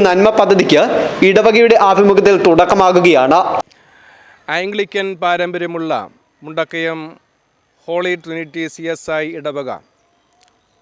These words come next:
Speaker 2: ചാമ്പൽ ബുധനാഴ്ചയോടുകൂടി നോമ്പ് ആചരണം ആരംഭിക്കുകയാണ്. കർത്താവായ യേശുക്രിസ്തു പറഞ്ഞു, "ഈ ചെറിയവരിൽ ഒരുത്തന്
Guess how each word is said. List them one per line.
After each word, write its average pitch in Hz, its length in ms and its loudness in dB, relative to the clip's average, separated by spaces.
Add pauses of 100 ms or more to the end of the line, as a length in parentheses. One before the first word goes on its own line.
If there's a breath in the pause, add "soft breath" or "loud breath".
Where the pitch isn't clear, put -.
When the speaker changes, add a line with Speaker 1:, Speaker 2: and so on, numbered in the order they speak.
Speaker 2:
ചാമ്പൽ 175 380 -6 (160)
ബുധനാഴ്ചയോടുകൂടി 156 1000 -10 (400)
നോമ്പ് 165 340 -10 (200)
ആചരണം 143 440 -12 (200)
ആരംഭിക്കുകയാണ്. 131 640 -14 (920)
കർത്താവായ 185 440 -4 (100)
യേശുക്രിസ്തു 180 480 -14 (100)
പറഞ്ഞു, 147 320 -12 (1040)
"ഈ - 20 -8 (180)
ചെറിയവരിൽ 165 480 -8 (280)
ഒരുത്തന് 160 380 -10